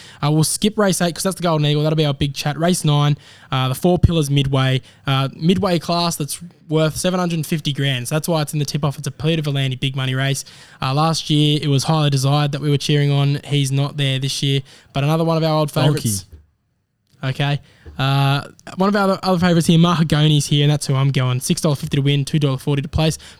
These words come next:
Speaker 1: Big weight to carry, sixty-four kilos, but he is a class above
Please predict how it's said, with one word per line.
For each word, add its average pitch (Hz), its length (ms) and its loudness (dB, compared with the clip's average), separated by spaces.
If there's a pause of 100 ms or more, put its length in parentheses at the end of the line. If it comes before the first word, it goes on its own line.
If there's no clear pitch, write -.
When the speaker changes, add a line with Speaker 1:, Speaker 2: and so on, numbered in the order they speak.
Speaker 1:
Big 151 180 -2
weight 135 340 -2
to 156 80 -10
carry, 135 340 0
sixty-four 151 540 0
kilos, 143 440 -2
but 147 240 -4 (280)
he 170 400 0
is 135 80 -2
a 131 40 -4
class 151 540 -2
above 139 480 -2